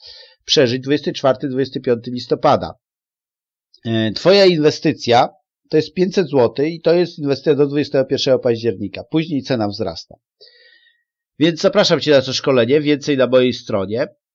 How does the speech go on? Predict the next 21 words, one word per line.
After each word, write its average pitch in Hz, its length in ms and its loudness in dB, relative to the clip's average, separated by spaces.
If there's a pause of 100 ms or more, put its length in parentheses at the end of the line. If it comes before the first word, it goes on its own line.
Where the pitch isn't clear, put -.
(100)
ale 165 240 0
też 196 160 -2
zapraszam 156 540 0
cię 165 160 -4
na 123 180 2
coś, - 800 -6 (500)
co 156 120 -2
może 151 240 0
ci 139 140 -12
pomóc, 139 340 0
jeżeli 143 240 -4
chcesz 151 260 -6
rozwinąć 151 460 -2
się 151 280 2
w 139 60 -6
dziedzinie 143 360 0
w 143 40 2
relacji, 156 460 4
w 101 40 -10
dziedzinie 147 300 -4
komunikacji. 120 840 -2